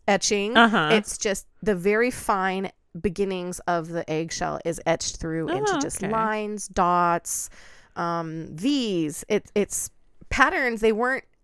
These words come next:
Speaker 1: actually sure a hundred percent why they were, um, decorated in this way, but what they think it was, it was, um,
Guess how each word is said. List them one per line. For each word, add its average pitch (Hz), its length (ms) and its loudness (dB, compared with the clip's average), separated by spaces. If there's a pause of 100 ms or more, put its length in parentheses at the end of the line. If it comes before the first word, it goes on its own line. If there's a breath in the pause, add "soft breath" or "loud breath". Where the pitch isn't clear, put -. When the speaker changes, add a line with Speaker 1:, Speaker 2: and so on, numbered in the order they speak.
(100)
Speaker 1:
actually 196 480 2
sure 208 520 2
a 208 100 4
hundred 202 260 -4
percent 185 480 0 (140)
why 208 460 4
they 170 280 2
were, 160 460 0 (560 soft breath)
um, 160 480 -2 (120)
decorated 185 640 2
in 170 220 -2
this 156 200 -2
way, 214 340 2
but 220 180 2
what 240 160 2
they 233 160 0
think 440 340 0
it - 140 -2
was, 170 480 0 (220)
it 196 220 0
was, 170 460 0
um, 156 440 -8